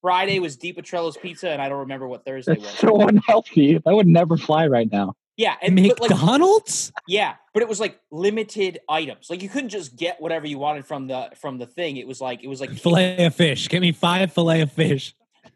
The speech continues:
Speaker 1: Basically, yeah. Like, 'cause it was the whole school was placing, like, a massive order. And then,
Speaker 2: Damn.
Speaker 1: like,
Speaker 3: Right.
Speaker 1: yeah, but, like, we couldn't,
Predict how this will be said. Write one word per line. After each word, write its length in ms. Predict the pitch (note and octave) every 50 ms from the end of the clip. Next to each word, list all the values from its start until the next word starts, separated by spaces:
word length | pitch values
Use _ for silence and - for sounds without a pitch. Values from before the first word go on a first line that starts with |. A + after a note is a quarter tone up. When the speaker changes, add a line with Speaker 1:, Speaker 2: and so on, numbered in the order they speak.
| _ _ - G3
Speaker 1:
Basically, 480 | - G#3 G#3 - - F3 D#3 - D#3 C#3+
yeah. 220 | D3+ E3 D#3 A#2
Like, 120 | A#2 E3+ D#3
'cause 160 | - G3 E3+
it 80 | G3+ G#3
was 100 | G3 G3
the 100 | G3+ G3
whole 240 | G3 G#3 G#3+ G#3
school 680 | G3+ - - - A#3 B3 A#3+ G3 D#3+ D3 C#3 C3+ C#3 _
was 160 | D3 E3 D#3+
placing, 380 | - - F3+ F3 E3 - F#3 D#3+
like, 140 | D3+ C#3+ C#3+
a 40 | C3+
massive 600 | C3+ C3 C3+ C3+ C#3 C#3+ D3 - - D3+ C3+ B2
order. 420 | - D3 D3 D3+ D3+ B2 G#2+ - _ _ _ _ _ -
And 200 | C#3+ D3 C#3+ C#3
then, 160 | C#3+ C#3+ D3+
Speaker 2:
Damn. 80 | F3 G3
Speaker 1:
like, 340 | G3 E3 B2 G#2 - B2 B2+ _ -
Speaker 3:
Right. 240 | C3+ C#3 B2 - -
Speaker 1:
yeah, 240 | A3 G#3 D#3+ B2+ A2+ _ _ _ _ _ _ _
but, 180 | D3+ F#3+ F#3 D#3+
like, 240 | E3+ D#3+ C#3+ - _ C3
we 140 | C3 B2+
couldn't, 440 | B2+ - - G3+ G3+ F#3 F3+ D#3 B2+